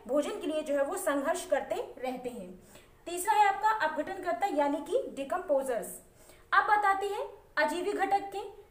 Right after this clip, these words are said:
इसमें आपका अकार्बनिक पदार्थ है जिसे कि इनऑर्गेनिक substance होते हैं। इसमें आपका जल है, लवण है और गैसें आ जाएंगी। दूसरा आपका कार्बनिक पदार्थ है यानी organic substance है। इसमें आपका protein, carbohydrates, lipids, urea एवं humus।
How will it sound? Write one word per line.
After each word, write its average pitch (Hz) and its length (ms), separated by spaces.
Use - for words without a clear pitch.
इसमें 381 200
आपका 392 260
अकार्बनिक 311 560
पदार्थ 359 360
है 381 240
जिसे 320 200
कि 370 100
इनऑर्गेनिक 320 680
substance 311 440
होते 302 200
हैं। - 460
इसमें 294 220
आपका 349 260
जल 294 260
है, 349 320
लवण 285 320
है 330 240
और 320 340
गैसें 269 360
आ 294 80
जाएंगी। 302 400
दूसरा 311 360
आपका 403 220
कार्बनिक 320 440
पदार्थ 370 300
है 370 80
यानी 392 160
organic 285 500
substance 349 480
है। 381 80
इसमें 294 280
आपका 302 140
protein, 294 600
carbohydrates, 302 800
lipids, 285 580
urea 277 720
एवं 277 300
humus। 262 440